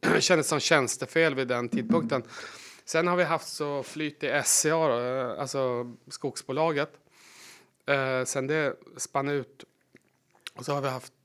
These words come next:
flyt en gång tidigare i S C T då det var ungefär i det här läget att, eh,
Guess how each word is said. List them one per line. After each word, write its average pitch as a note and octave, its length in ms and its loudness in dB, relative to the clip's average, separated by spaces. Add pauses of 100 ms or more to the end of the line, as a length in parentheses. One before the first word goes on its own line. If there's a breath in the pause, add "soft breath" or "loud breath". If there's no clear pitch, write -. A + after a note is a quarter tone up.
(240)
flyt C#3 460 -8
en C#3+ 240 -4
gång C3 200 -4
tidigare D3 480 -4
i B2+ 60 -4
S A#2+ 240 -4
C C3 80 -6
T B2 180 -10
då B2+ 120 -8
det B2+ 80 -4
var D3+ 340 2
ungefär B2+ 400 -8
i B2+ 60 -2
det A#2+ 60 -6
här D#3+ 220 2
läget A2 600 -4
att, - 260 -12
eh, B2+ 220 -4